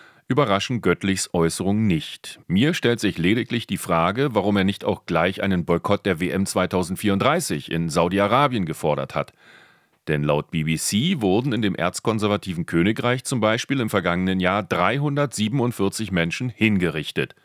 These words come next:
Auch nicht so toll. Angeblich lässt nur China noch häufiger exekutieren als die Wüstenmonarchie. Aber zu den weniger schönen Seiten des Islam schweigt des linken Sängers Höflichkeit gemeinhin.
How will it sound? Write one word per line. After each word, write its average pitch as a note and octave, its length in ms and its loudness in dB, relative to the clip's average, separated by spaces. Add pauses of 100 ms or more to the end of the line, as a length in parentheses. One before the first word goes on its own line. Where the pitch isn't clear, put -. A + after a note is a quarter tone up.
(400)
Auch B2 200 2
nicht G2+ 160 0
so E2 120 -6
toll. D2 300 -2 (800)
Angeblich A#2+ 680 -2
lässt C#3 260 0
nur C3+ 140 2
China G#2+ 400 0
noch A2 300 2
häufiger F2 500 0
exekutieren A2+ 760 -2
als F#2 220 -4
die B2 160 -4
Wüstenmonarchie. E2+ 840 -2 (840)
Aber D#2 240 -2
zu E2 120 -8
den C#2+ 300 -4
weniger A2 380 2
schönen F#2+ 300 0
Seiten F#2+ 300 0
des G#2+ 180 0
Islam A#2 420 0
schweigt C3 420 0
des F2 160 -4
linken F2+ 380 0
Sängers E2+ 400 0
Höflichkeit F2 640 0
gemeinhin. E2+ 580 2